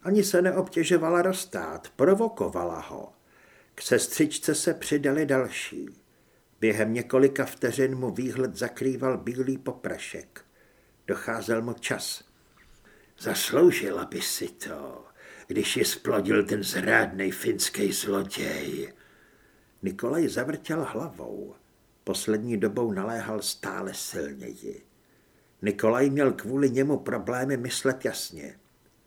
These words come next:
Soustřeď se. Stále je čekala spousta práce.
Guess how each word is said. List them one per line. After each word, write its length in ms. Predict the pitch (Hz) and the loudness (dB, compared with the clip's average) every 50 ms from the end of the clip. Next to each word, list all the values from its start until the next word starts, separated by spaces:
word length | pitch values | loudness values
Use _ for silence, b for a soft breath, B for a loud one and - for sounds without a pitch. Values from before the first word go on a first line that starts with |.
| _ _ | _ _
Soustřeď 640 | - - - - 120 117 - - - - 135 127 123 - | -14 -6 0 2 4 4 2 2 4 6 6 6 6 4
se. 420 | - - - 98 95 95 87 - b b b b b b b b b b b b b b b b - | -2 -2 0 2 2 2 0 0 b b b b b b b b b b b b b b b b -14
Stále 480 | - - - - 107 110 135 156 170 | -14 -10 -6 -4 -4 -4 -2 0 0
je 140 | 175 175 151 | 2 0 0
čekala 520 | - - - 170 165 - - 143 143 147 151 | -2 -4 -6 -6 -6 -6 -6 -6 -6 -6 -6
spousta 560 | - - - - 113 131 - - - - 135 | -8 -8 -6 -6 -6 -6 -8 -8 -8 -8 -8
práce. 760 | 135 - - 131 151 143 - - - - - - - - | -6 -6 -6 -4 -6 -6 -8 -8 -8 -8 -8 -8 -10 -12